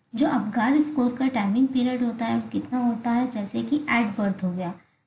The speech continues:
at birth में हम क्या करते हैं, वन मिनट्स अवगार scoring करते हैं। फिर after then क्या करेंगे, कुछ देर बाद, five minutes after, फिर से हम अवगार score check करते हैं। फिर after then fifteen minutes, यानी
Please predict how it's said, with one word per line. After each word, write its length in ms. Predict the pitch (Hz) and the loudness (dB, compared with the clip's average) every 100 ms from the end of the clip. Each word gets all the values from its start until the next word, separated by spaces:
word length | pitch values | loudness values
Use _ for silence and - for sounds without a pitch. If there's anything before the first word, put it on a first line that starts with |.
| - | -2
at 200 | 233 262 | 2 2
birth 260 | 240 240 240 | 2 0 4
में 160 | 254 247 | 4 4
हम 140 | 254 | 2
क्या 220 | 247 233 | 2 0
करते 340 | 240 214 - 226 | 0 -4 -4 -4
हैं, 240 | 190 294 | 0 2
वन 320 | 285 202 220 | 2 4 2
मिनट्स 440 | 226 208 262 - - - | 2 2 0 -4 -12 -10
अवगार 400 | 196 - 208 196 | -10 -2 0 0
scoring 460 | 190 - 190 185 185 | -2 -2 0 2 2
करते 340 | 180 175 - | -2 -4 -2
हैं। 300 | 170 185 185 - _ _ _ | 0 0 -4 -10 _ _ _
फिर 200 | 285 302 | 2 2
after 500 | - 202 - 269 247 | 0 -2 0 0 2
then 200 | 247 - | 2 2
क्या 160 | 262 262 | 2 2
करेंगे, 580 | 240 226 233 220 277 - - _ _ _ | 0 0 0 0 0 -2 -8 _ _ _
कुछ 140 | 277 | 2
देर 280 | 262 226 233 | 2 0 2
बाद, 120 | 240 | 0
five 420 | 262 240 208 233 262 | 0 0 0 4 4
minutes 260 | 254 - | 4 0
after, 500 | 247 214 - 262 302 | -2 -2 -6 0 0
फिर 240 | - 220 202 | 0 -2 0
से 160 | 277 | 4
हम 180 | 269 254 | 4 4
अवगार 320 | 220 240 233 | 2 0 0
score 300 | 233 - 233 | 0 -2 -2
check 260 | 233 220 - | 0 -4 -4
करते 300 | 220 - 226 | -6 -4 -2
हैं। 220 | 233 262 - - _ _ | 0 0 -2 -14 _ _
फिर 120 | 302 | 0
after 440 | 302 254 233 294 311 | 2 0 0 2 2
then 500 | 320 - 214 240 302 | 2 0 2 4 4
fifteen 360 | 247 - 233 202 | 2 -2 0 2
minutes, 420 | 190 180 - 247 | 2 0 -4 2
यानी 320 | 262 320 330 | 4 4 2